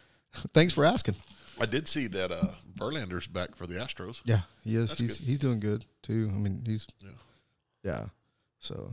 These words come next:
Speaker 1: he's, Verlander's kind of one of those throwback type pitchers. That's why I like him.
Speaker 2: Yeah.
Speaker 1: Like guys like him and, like, Max Scherzer and those guys. I mean, you know, plus Max Scherzer has, has two eyes that are two different colors, which is really cool.
Speaker 2: Like the Red Dog.
Speaker 1: Yes.
Speaker 2: Yeah.
Speaker 1: Yes.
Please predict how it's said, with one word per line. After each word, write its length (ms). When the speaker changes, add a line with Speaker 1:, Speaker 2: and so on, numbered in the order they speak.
Speaker 1:
he's, 280
Verlander's 400
kind 180
of 80
one 80
of 80
those 140
throwback 440
type 200
pitchers. 240
That's 140
why 120
I 60
like 260
him. 280
Speaker 2:
Yeah. 120
Speaker 1:
Like 140
guys 160
like 160
him 160
and, 80
like, 140
Max 280
Scherzer 460
and 100
those 140
guys. 300
I 20
mean, 180
you 100
know, 300
plus 220
Max 220
Scherzer 260
has, 120
has 180
two 220
eyes 180
that 60
are 60
two 100
different 240
colors, 320
which 180
is 140
really 220
cool. 380
Speaker 2:
Like 140
the 80
Red 180
Dog. 180
Speaker 1:
Yes. 540
Speaker 2:
Yeah. 120
Speaker 1:
Yes. 440